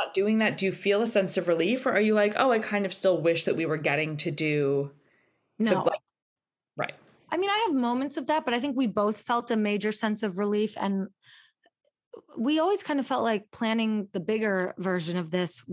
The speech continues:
Speaker 2: a sense, a bit of it, like, imposter syndrome. Like, it,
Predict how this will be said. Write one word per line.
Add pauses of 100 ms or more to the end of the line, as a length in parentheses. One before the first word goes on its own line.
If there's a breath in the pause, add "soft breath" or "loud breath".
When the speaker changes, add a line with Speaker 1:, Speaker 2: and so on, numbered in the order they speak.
(320)
Speaker 2:
a
sense,
a
bit
of
it,
like,
imposter
syndrome.
Like,
it,